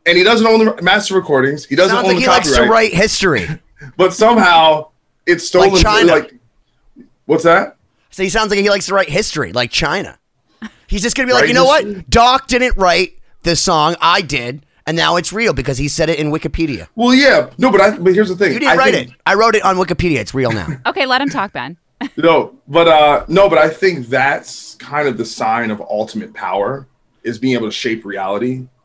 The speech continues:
Speaker 1: is be going to say, "I, whatever I deem it to be, that's what it is." And the actual facts, and as long as I can convince enough people, then,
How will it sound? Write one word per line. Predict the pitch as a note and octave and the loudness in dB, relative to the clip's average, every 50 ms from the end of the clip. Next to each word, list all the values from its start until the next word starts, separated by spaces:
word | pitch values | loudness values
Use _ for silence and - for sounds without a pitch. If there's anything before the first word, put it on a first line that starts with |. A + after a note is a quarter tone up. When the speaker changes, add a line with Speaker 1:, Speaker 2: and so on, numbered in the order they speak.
| _ _ _ _ | _ _ _ _
Speaker 1:
is | - B2 A#2 | -8 -8 -6
be | A2 C3+ C#3+ A#2+ | -4 -6 -2 0
going | C#3+ D3+ D3 D3 | 2 2 2 2
to | C#3 B2+ | -2 -4
say, | B2+ C#3 C3 A#2+ - - - | -2 -2 -2 -2 -2 -4 -2
"I, | B2+ C3 C#3 D3 C#3+ C#3+ C#3+ C#3+ C3 B2+ - _ _ _ _ | 0 2 2 4 4 4 4 2 0 -4 -10 _ _ _ _
whatever | - - - - D3 D#3+ E3 E3 E3+ D#3+ | -4 -2 0 2 4 4 4 4 4 4
I | D#3+ D#3 C#3 | 4 2 2
deem | B2 C3 C#3+ D3+ D3+ D3+ | 0 -2 -2 -2 0 -2
it | D3 - - | -2 -2 -4
to | - C#3 C3 | -6 -6 -2
be, | B2 B2+ B2+ C3 C3+ D3+ D#3+ D#3+ D3 _ _ _ _ _ _ _ _ _ _ _ _ _ - | 0 0 0 0 -2 -4 -6 -8 -12 _ _ _ _ _ _ _ _ _ _ _ _ _ -4
that's | - C#3 C3 C#3 C#3 - - | -2 0 0 0 -2 -4 -2
what | C3+ C3 B2+ A#2+ | 0 0 2 2
it | A#2 A2 | 0 -2
is." | A#2 A2 F#2+ F2 E2+ | -2 -4 -4 -8 -8
And | - B2 B2+ B2+ | -4 -2 0 0
the | C3 C3 C3+ | 2 2 2
actual | C3+ D3+ C#3+ - B2+ A2 | 2 0 0 -2 -8 -8
facts, | - - C3 B2+ B2+ B2+ - - | -4 -2 0 0 0 -2 -4 -10
and | A#2+ A#2 | -8 -6
as | A2 | -2
long | C#3+ D#3+ F#3 | 0 0 2
as | F3 | 2
I | F3+ E3 | 2 0
can | D3+ C3+ | 0 -2
convince | - C#3+ D3 D3+ C3+ - C#3 | -6 -6 -4 -4 -6 -6 -4
enough | C3+ B2+ A#2 - - | -4 -4 -4 -4 -6
people, | - G3+ A#3+ G#3+ - G#2+ G2 G2 G2+ G2+ _ _ _ _ _ _ _ _ _ _ _ _ _ _ | -6 -6 -6 -6 -6 -8 -6 -8 -10 -12 _ _ _ _ _ _ _ _ _ _ _ _ _ _
then, | A2+ C3+ C#3+ C#3 C3+ C3+ C3 B2+ B2+ B2+ B2 - | -2 0 0 2 2 0 2 2 2 2 2 0